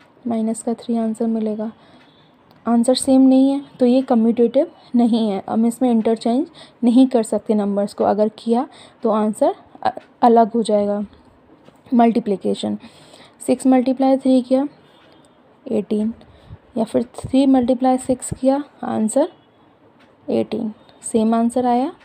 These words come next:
दोनों जगह पे। तो मल्टीप्लिकेशन में ये कम्यूटेटिव होते हैं, आप इनको इंटरचेंज कर सकते हो।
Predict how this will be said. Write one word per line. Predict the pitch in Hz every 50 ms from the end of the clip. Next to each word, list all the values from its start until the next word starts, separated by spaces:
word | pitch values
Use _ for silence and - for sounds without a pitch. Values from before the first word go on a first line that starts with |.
| -
दोनों | 240 240 240 240 247 240
जगह | 247 247 247 247 247
पे। | 247 277 294 349 - - - - - - _ -
तो | - 254
मल्टीप्लिकेशन | 247 226 214 208 247 226 254 247 254 247 262 254 254 262 247
में | 247 247 262 285 359 - _ - 240
ये | 254 277
कम्यूटेटिव | 269 262 226 214 220 226 220 233 214 226 247 233 220
होते | 220 226 226 - - 220
हैं, | 226 247 294 339
आप | - - 247 240 240
इनको | 247 226 220 - 247
इंटरचेंज | 240 226 226 240 226 214 - 269 330 - -
कर | - - 247 220
सकते | 220 - 220 208 - - -
हो। | 208 202